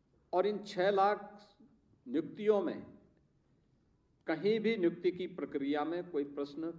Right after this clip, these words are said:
खड़ा नहीं कर पाया। और आज के दिन पर किसी भी विभाग की नियुक्ति की कोई भी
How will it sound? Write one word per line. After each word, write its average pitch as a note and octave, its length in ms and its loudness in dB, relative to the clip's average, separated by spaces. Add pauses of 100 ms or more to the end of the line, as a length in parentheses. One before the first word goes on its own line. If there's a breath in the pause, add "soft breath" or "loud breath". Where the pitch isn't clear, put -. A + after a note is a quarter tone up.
खड़ा A2+ 220 -8
नहीं A2 220 -10
कर - 240 -14
पाया। D2+ 200 -14 (1160)
और B2 100 -2
आज C#3 220 0
के E3+ 220 0
दिन E3+ 240 0
पर D#3+ 180 2 (1600)
किसी F3 340 2
भी A3+ 200 2
विभाग F#3 420 4
की A#2+ 180 -6 (1400)
नियुक्ति D#3+ 440 0
की F#3 220 -4
कोई D#3+ 220 2
भी F3 100 2